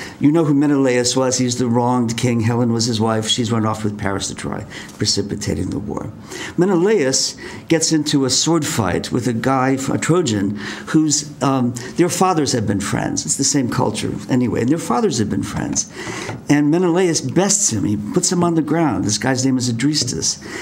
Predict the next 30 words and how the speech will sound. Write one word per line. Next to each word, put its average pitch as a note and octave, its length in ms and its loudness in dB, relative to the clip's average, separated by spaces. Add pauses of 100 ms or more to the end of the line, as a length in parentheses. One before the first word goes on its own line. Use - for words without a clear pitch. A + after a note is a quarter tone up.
(300)
And, C#3+ 400 0 (320)
and, D#3+ 380 2 (220)
and D#3 120 4
Adrestus F3 420 2
says, - 300 -2 (140)
oh, F#3+ 280 2
he D#3 80 4
wraps G3+ 240 2
his F3 140 0
hands D#3+ 240 2
around D#3 140 4
his C#3 160 0
knees E3+ 260 2
and D3 80 -2
says, - 160 -4
"Oh, F3 80 2
don't. F#3+ 300 2
Our E3 80 0
fathers F#3 480 0
were E3 80 2
such - 280 -2
close - 240 -2
friends." G3+ 600 -2 (540)
He - 40 -16
says, D#3 140 -4
"Don't, F3 500 0
don't, E3+ 220 2
don't G#3+ 320 0
kill A#2 160 0
me." - 200 -2